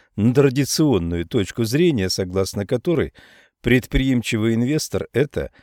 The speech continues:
инвестор, готовый рисковать. Но далее по тексту главы становится понятно, что Грэм – всё-таки придерживается определения данного в главе первой. Понятие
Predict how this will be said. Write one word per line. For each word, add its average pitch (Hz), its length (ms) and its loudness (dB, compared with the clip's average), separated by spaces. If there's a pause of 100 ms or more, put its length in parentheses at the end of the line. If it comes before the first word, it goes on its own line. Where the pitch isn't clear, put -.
(220)
инвестор, 127 640 2
готовый 110 540 0
рисковать. 110 840 -4 (400)
Но 110 180 2
далее 120 380 2
по 110 160 0
тексту 135 420 -4
главы 156 320 -2
становится 85 640 -4
понятно, 90 480 -4
что - 220 -8
Грэм – 101 400 -2 (420)
всё-таки 143 540 0
придерживается 120 920 0
определения 98 720 -2
данного 131 500 0 (300)
в 92 160 -6
главе 107 400 2
первой. 101 480 -6 (200)
Понятие 117 680 4